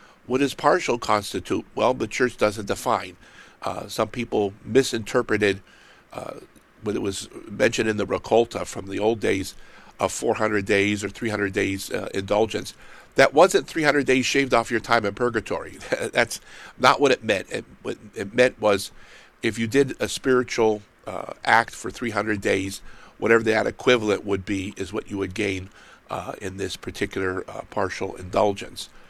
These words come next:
So, yes, uh, try to go for the plenary indulgence every day if possible, or at least once a week. Um, and it's, it's not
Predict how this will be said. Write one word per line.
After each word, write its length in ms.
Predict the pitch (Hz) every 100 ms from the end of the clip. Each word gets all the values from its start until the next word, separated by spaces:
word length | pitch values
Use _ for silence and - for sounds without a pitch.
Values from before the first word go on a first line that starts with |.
| - - - _
So, 400 | - 110 113 107 - _
yes, 340 | 127 151 -
uh, 380 | - - - - 110 -
try 200 | 113 160
to 80 |
go 180 | 156 135
for 140 | 160 135
the 80 |
plenary 420 | 101 131 135 127 110
indulgence 520 | 107 120 139 101 101
every 220 | 98 110
day 220 | 98 131
if 120 | 123
possible, 400 | - 101 127 110
or 120 | 101 98
at 60 |
least 220 | 123 120
once 200 | 104 98
a 80 | 104
week. 320 | 98 143 143 - - - - - -
Um, 500 | 98 92 92 92 101 _ - - _ _
and 140 | 110 104
it's, 220 | 104 -
it's 180 | 107 -
not 200 | 117